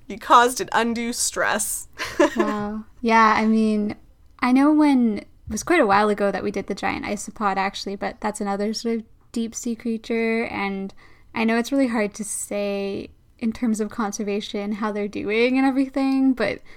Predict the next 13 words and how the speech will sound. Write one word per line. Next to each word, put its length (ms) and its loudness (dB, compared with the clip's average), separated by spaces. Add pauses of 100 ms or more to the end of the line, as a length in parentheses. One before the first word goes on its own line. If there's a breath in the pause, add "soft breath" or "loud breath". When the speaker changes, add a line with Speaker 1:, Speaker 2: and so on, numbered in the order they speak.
Speaker 2:
do 100 0
you 100 4
have 200 4
any 240 2
idea 400 -4
about 220 -4
that? 160 6
I 60 6
know 100 8
you 120 8
said 180 2
they 100 2
don't, 260 -4